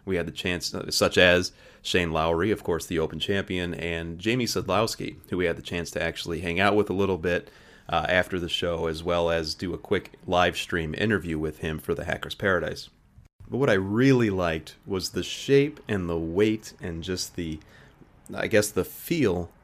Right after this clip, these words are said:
of the Cleveland full face wedge. And we've talked about this in recent episodes, about brands not imitating one another, but at least offering similar technologies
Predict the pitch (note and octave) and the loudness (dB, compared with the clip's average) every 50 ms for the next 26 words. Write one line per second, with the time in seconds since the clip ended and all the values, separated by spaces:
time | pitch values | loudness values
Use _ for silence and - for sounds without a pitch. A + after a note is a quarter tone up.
0 | _ _ - G2 F2 F2+ E2+ F#2+ - - G2 F#2+ G2 F2+ F#2 F2+ F2+ - - F#2+ | _ _ -2 -2 0 0 -2 -4 -4 -2 -2 -2 0 0 -2 -4 -4 -4 -4 -4
1 | F2+ E2+ E2 - E2 E2 D#2 D#2 - G2 G2+ F#2 F2 - - - F#2 F#2 G#2 G#2 | -4 -4 -4 -8 -8 -8 -6 -6 -2 0 2 2 2 0 -4 -6 -4 -2 -4 -2
2 | - - D3+ D#3 D3+ - G2 G#2 F#2+ F2+ - G2 F#2+ - - E2+ F2 F#2 F#2 - | 0 0 0 0 0 0 0 2 2 2 2 0 0 0 -2 -2 -2 -2 -2 -2
3 | - E2 D#2+ F2 F#2 - - - - - - - C#2 - E2 - E2+ F2 E2+ E2+ | -4 -2 -2 -2 -2 -4 -6 -6 -6 -6 -6 -6 -6 -10 -6 -2 0 0 2 0
4 | E2+ - - - - - - - - _ - - G2 G2 F#2+ G2+ G2+ G2 G2 G2 | -2 -4 -8 -20 -20 -20 -20 -20 -20 _ -8 0 2 4 4 4 4 2 2 0
5 | F#2+ F2+ - - - - - - _ _ _ _ _ _ - A3 F4 D#4+ - - | -2 -4 -4 -6 -6 -8 -12 -14 _ _ _ _ _ _ -2 0 0 0 0 0
6 | - A2+ A2+ A#2 A#2 - - B2 A#2+ A#2 A2+ A2 A2 A2 A2 A2 G#2+ G#2 G#2 G#2 | 0 2 2 2 2 2 2 2 2 2 2 2 2 2 2 2 2 2 2 4
7 | G#2 G#2+ G#2 G2 G#2 F#2+ F#2+ F2+ G#2+ B2 B2+ C3 - - - F#2+ F#2+ F#2+ - G2+ | 4 4 4 4 4 2 2 0 0 -2 -4 -4 -6 -2 0 2 2 2 0 -2
8 | F#2+ F2+ F2+ E2 - - - G2 F#2+ F#2+ F#2 F2+ F2 - F#2 F2+ - - D#2+ D#2 | -4 -4 -2 -4 -2 -2 -2 -2 0 0 -2 -2 -2 -2 -4 -4 -4 -4 -4 -4
9 | E2+ F2 F2 F2+ F2 F#2 F2+ F#2 F2+ F2+ - | -2 -2 -2 -4 -4 -4 -4 -4 -4 -6 -8